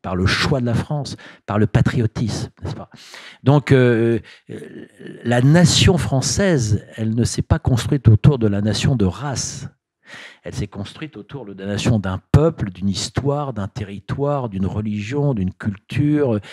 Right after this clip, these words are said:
d'a-, d'une identité, d'une langue. Tout ça constitue le creuset national, la spécificité nationale française. Euh, le, le, le, le principe national français n'est pas de même nature que le principe national allemand,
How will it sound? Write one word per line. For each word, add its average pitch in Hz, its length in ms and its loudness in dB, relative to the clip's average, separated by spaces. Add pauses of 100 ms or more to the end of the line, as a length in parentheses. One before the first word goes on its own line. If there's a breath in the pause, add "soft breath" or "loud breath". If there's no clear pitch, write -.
(240 loud breath)
d'a-, 98 220 2
d'une 98 200 4
identité, 104 640 -2
d'une 98 260 0
langue. 123 520 4 (320 loud breath)
Tout - 100 4
ça 135 160 4
constitue - 500 0
le 127 140 4
creuset 143 460 4
national, 110 400 2
la 107 100 2
spécificité - 1120 0
nationale 101 400 -8
française. 117 420 -14 (600 loud breath)
Euh, 104 80 -12 (380 loud breath)
le, 117 420 -4
le, 113 240 -2
le, 110 320 0
le 113 100 0
principe 156 400 0
national 131 320 -2
français - 360 -2
n'est 147 120 -2
pas 143 160 0
de 127 80 0
même 127 140 2
nature 127 280 0
que - 80 2
le 123 60 -2
principe - 320 0
national 104 380 0
allemand, 95 340 -2